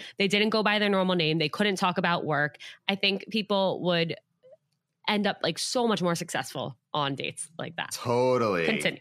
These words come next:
Speaker 2: It just
Speaker 1: <laughs>
Speaker 2: makes it so much more personal. So we met in that
Speaker 1: Yeah.
Speaker 2: context, which was just, like, very fun, very playful. I mentioned, like, we were, you know, hanging out, talking under the redwoods and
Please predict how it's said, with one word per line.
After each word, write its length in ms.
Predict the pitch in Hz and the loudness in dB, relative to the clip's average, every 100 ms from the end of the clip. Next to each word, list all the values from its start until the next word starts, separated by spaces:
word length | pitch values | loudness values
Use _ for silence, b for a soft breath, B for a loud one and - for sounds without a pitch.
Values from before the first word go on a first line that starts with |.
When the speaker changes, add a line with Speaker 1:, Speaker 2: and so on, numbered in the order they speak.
| - | -8
Speaker 2:
It 120 | - - | -2 2
just 260 | 135 131 | 4 4
Speaker 1:
<laughs> 100 | - | 0
Speaker 2:
makes 220 | 110 113 110 | 0 -2 -2
it 60 | |
so 100 | 98 | -2
much 180 | 101 87 | -2 -2
more 120 | 87 | -4
personal. 500 | - 110 90 80 - B B | -4 -4 -2 -4 -6 B B
So 140 | - | -2
we 80 | 117 | 0
met 180 | 107 135 | 0 0
in 120 | 139 | 0
that 140 | 131 143 | 0 0
Speaker 1:
Yeah. 80 | |
Speaker 2:
context, 600 | 127 80 - 87 85 - | 0 -2 -2 -2 -2 -4
which 140 | 92 95 | -8 -6
was 100 | 82 | -6
just, 220 | 85 - | -4 -2
like, 280 | 82 80 - B B B | -2 -2 -10 B B B
very 280 | - 104 98 | -6 -2 0
fun, 400 | 98 101 92 90 | -2 -2 0 -2
very 200 | 87 87 | -2 -2
playful. 640 | 85 85 80 - 82 82 73 | -2 -4 -4 -2 0 0 0
I 60 | 85 | -2
mentioned, 400 | 82 82 87 82 | -4 -4 -4 -4
like, 140 | 80 | -4
we 80 | 82 | -4
were, 240 | 78 80 - | -4 -6 -8
you 80 | 78 | -8
know, 60 | |
hanging 220 | 92 90 | -4 -4
out, 140 | 85 80 | -2 -2
talking 320 | 85 82 82 | -4 -4 -6
under 180 | 80 80 | -4 -4
the 80 | 78 | -2
redwoods 680 | 80 80 80 78 78 - - | -4 -2 -2 -4 -6 -10 -8
and 340 | 76 73 76 | -8 -8 -12